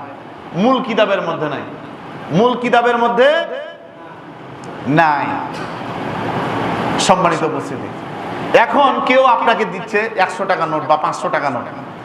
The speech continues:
যদি জাল দেয়, জাল টাকা, আপনি নিবেন? কতক্ষণ নিবেন? ফ্রি দিলে নিবেন? কারণ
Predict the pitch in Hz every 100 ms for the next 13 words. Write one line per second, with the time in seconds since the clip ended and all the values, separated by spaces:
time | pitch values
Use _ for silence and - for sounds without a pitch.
0 | - - - - 147 208 185 135 214 226
1 | 226 202 190 170 123 117 175 185 - 165
2 | 151 139 113 - 151 160 180 185 196 190
3 | 127 - - - - - - - - 160
4 | 208 226 233 240 269 262 202 - - -
5 | - - - 220 240 233 247 247 254 285
6 | 262 - - - - - - - - -
7 | 233